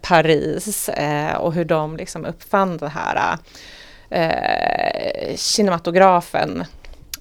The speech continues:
eh, och med rörlig bild då, och det här, eh, filmremsan som matas fram i snabb takt. Eh,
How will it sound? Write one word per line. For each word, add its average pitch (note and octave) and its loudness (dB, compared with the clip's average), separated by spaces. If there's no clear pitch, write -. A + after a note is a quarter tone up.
eh, E3 -4
och G3 -6
med E3 -2
rörlig E3+ 0
bild E3 -4
då, - -2
och - -6
det F3 0
här, D#3 -4
eh, - -8
filmremsan F3+ 2
som - -8
matas E3+ -2
fram E3 -2
i E3+ -6
snabb E3 -4
takt. - -2
Eh, F3 4